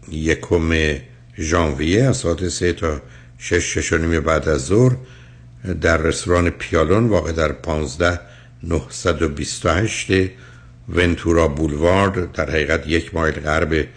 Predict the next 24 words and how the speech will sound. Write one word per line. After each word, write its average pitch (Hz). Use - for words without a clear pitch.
فریوی 78
چهارصد 76
و 73
پنج 110
در 80
شهر 80
انسینو. 87
ورودی 82
این 80
کنفرانس 76
چهل 127
دلار 95
هست 82
و 85
فقط 82
کافی 82
است 80
کمی 80
زودتر 76
به 95
محل 78
کنفرانس 73
تشریف 71
بیاورید. 69